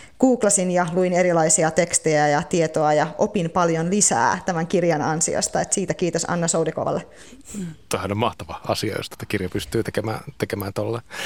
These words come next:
Speaker 2: Romaanissa viitataan myös tosi paljon venäläiseen kirjallisuuteen ja sen rooli niinku muistamisen välineenäkin on aika moninainen. Mitä te saitte siitä irti? No sä, Suona ainakin sanoit, että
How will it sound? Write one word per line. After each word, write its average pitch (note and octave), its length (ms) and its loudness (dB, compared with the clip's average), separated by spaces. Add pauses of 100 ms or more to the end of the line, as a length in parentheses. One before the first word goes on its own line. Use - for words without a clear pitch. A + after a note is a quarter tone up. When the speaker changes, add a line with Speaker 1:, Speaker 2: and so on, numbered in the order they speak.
(200)
Speaker 2:
Romaanissa C3 420 -2
viitataan G#2+ 340 0
myös A2 140 0
tosi A2 180 -2
paljon G2 180 0
venäläiseen F#2+ 480 -2
kirjallisuuteen G2 840 -4 (400)
ja G2 60 0
sen F#2+ 120 0
rooli G2 380 0 (420)
niinku - 160 -8
muistamisen F#2+ 1000 -2
välineenäkin F#2+ 580 -4
on G2 80 0
aika F#2+ 280 -2
moninainen. A2 640 -2
Mitä B2 160 -2
te G#2 180 -6 (240)
saitte G#2 180 -2
siitä - 380 -4 (200)
irti? - 180 -6 (100)
No G#2 60 -4
sä, G#2+ 140 0
Suona G#2 260 0
ainakin G2 200 -6
sanoit, G2 260 -4
että - 160 -16